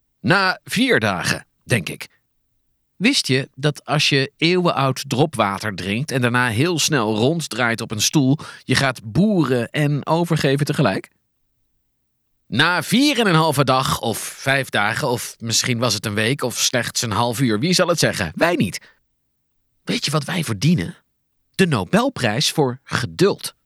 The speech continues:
Maar na twaalfduizend kilometer, veel slaap, dertig frikandellerbroodjes, zestien flesjes dropwater, veertig W C-bezoekjes,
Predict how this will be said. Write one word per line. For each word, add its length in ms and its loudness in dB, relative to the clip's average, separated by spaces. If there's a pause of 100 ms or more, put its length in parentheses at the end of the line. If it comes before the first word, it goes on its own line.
(1040)
Maar 360 0
na 340 -2
twaalfduizend 800 0
kilometer, 760 0
veel 320 2
slaap, 480 0
dertig 460 -2
frikandellerbroodjes, 1400 0 (220)
zestien 520 -2
flesjes 360 -2
dropwater, 640 0
veertig 480 -2
W 120 -4
C-bezoekjes, 800 2